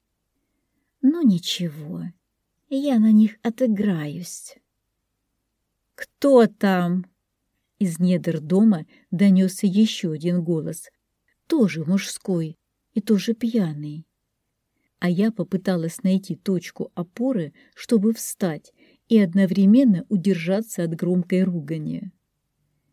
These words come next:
Тип, стоявший надо мной в шортах и майке, ответил: «Да вроде милиция». И тут меня подняли. Чуть не за шкирку, как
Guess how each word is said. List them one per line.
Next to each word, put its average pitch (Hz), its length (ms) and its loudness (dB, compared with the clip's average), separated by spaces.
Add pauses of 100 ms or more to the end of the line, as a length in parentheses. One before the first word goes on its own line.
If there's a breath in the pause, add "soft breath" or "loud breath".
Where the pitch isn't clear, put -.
(160)
Тип, 196 300 0
стоявший 175 680 -4
надо 165 300 -2
мной 175 220 0
в - 60 -20
шортах 165 460 -4 (140)
и 180 80 -2
майке, 170 600 -2 (140)
ответил: 170 720 -4 (800)
«Да 202 240 2
вроде 240 480 4 (260)
милиция». 220 920 4 (1500)
И 220 240 4 (200)
тут 339 420 -2 (220)
меня 196 580 4 (260)
подняли. 170 760 -2 (960)
Чуть - 360 -4
не 294 120 0
за 330 180 0
шкирку, 175 720 -6 (300 soft breath)
как 294 160 -4